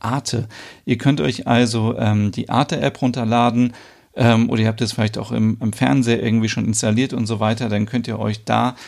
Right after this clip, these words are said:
die drei Staffeln angucken. Und ich bin noch mitten in der ersten Staffel. Es sind zwanzig Folgen.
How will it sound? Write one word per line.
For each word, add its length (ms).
die 300
drei 340
Staffeln 420
angucken. 460
Und 80
ich 140
bin 180
noch 160
mitten 200
in 80
der 140
ersten 300
Staffel. 380
Es 80
sind 180
zwanzig 560
Folgen. 640